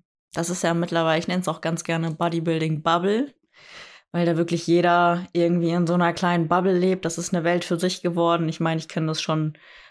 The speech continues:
seit meiner Kindheit, weil ich damit aufgewachsen bin. Mein Vater war auch Bodybuilder. Ähm,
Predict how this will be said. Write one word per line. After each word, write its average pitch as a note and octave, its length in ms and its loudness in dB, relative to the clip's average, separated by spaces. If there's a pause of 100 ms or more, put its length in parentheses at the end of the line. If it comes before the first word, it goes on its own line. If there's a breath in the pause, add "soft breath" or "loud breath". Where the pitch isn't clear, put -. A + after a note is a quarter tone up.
seit E3 260 2
meiner D#3 240 2
Kindheit, F3 540 0
weil D#3 140 2
ich D3+ 40 -2
damit D#3 240 0
aufgewachsen D3+ 600 -2
bin. D#3+ 180 -2
Mein D3 200 -2
Vater D3+ 400 -2
war C#3+ 160 0
auch E3 140 -2
Bodybuilder. D3+ 680 -2 (460 loud breath)
Ähm, D#3 420 4